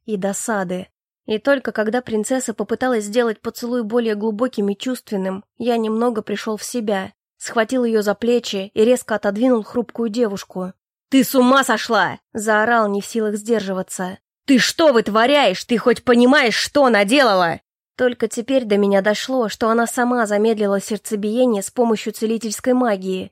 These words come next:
которой обучалась в Королевской Академии. «А что?» как ни в чём не бывало, спросила она, даже не думая застегнуть платье обратно. Но меня в этот момент совершенно не интересовали чётко очерченные формы её соблазнительного тела.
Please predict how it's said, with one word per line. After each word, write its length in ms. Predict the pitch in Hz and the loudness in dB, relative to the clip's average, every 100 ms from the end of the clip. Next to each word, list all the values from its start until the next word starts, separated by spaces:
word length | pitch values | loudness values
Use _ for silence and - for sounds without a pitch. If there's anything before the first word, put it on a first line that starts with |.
| - | -6
которой 460 | 226 208 254 214 | -4 0 0 2
обучалась 520 | 196 208 - 247 226 - | 0 -2 0 0 0 -4
в 60 | |
Королевской 580 | 233 214 214 202 - 214 | -2 0 0 -4 -2 -2
Академии. 720 | 208 233 233 202 185 180 185 _ _ _ | -2 -2 0 0 -2 -6 -12 _ _ _
«А 100 | 339 | -2
что?» 400 | 381 - 269 262 - _ - | -2 -2 -2 -4 -6 _ -6
как 180 | 247 | -4
ни 120 | 247 220 | -2 -4
в 40 | |
чём 220 | - 233 | -2 0
не 80 | 226 | 0
бывало, 380 | 202 208 254 214 | 0 -2 -2 -4
спросила 600 | - 208 202 240 214 226 | -6 -8 -6 -4 0 0
она, 340 | 247 208 190 - | 0 -2 -4 -8
даже 280 | 226 247 220 | -4 -2 0
не 120 | 220 | -2
думая 360 | 208 262 277 214 | 0 0 0 -2
застегнуть 520 | 202 - 202 214 - | -4 -6 -4 -4 -4
платье 420 | 226 202 - 208 | -4 -4 -2 -4
обратно. 580 | 220 240 202 - 185 196 _ _ _ 226 | -2 -2 -2 -4 -6 -8 _ _ _ -4
Но 80 | |
меня 260 | 233 262 269 | 0 0 0
в 60 | 226 | -2
этот 240 | 220 208 | -4 -2
момент 320 | 220 254 254 | 0 2 0
совершенно 500 | - 220 220 285 277 | -2 -4 -2 0 0
не 200 | 233 220 | 2 0
интересовали 600 | 208 214 208 220 233 240 | -2 -4 -4 -2 0 -2
чётко 380 | 214 240 226 220 | -4 -6 -4 -4
очерченные 560 | 208 247 233 - 214 208 | -4 -4 -4 -2 -4 -2
формы 380 | 269 277 233 | -2 0 0
её 160 | 202 214 | -2 -4
соблазнительного 760 | - 208 214 220 214 220 220 233 | -6 -2 -2 0 -4 -4 -4 -6
тела. 480 | - 214 185 180 | -6 -4 -4 -6